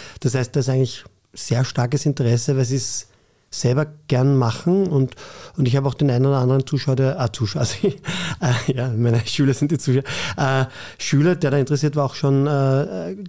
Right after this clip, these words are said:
gesagt, zum Beispiel, in welche Schauspielagentur er gehen kann, wenn er da wirklich zum Beispiel in Werbungen mitspielen will.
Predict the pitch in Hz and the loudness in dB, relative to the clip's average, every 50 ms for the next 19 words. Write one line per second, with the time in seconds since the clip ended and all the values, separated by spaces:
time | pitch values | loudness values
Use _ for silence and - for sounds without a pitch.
0 | - - - - 139 135 - - - 139 131 123 - 147 131 123 123 135 131 - | -12 -8 -4 -2 -2 -4 -2 0 0 2 2 2 0 0 -2 0 0 0 0 2
1 | 131 123 123 - - - 143 151 139 117 127 135 123 - 127 127 127 127 120 - | 2 0 0 0 0 0 0 0 2 2 2 0 2 2 2 2 2 2 2 2
2 | 131 120 127 123 139 135 135 127 123 123 123 123 127 120 120 127 131 127 - - | 2 2 2 2 2 2 2 4 4 2 2 2 2 2 0 0 -2 -4 -4 0
3 | 139 123 113 - - 131 117 120 113 113 127 127 127 123 123 123 120 - - - | 0 0 2 2 0 0 2 2 2 2 4 4 4 4 4 4 2 0 -4 -2
4 | - 123 127 123 123 135 143 139 | 2 2 4 4 4 2 2 0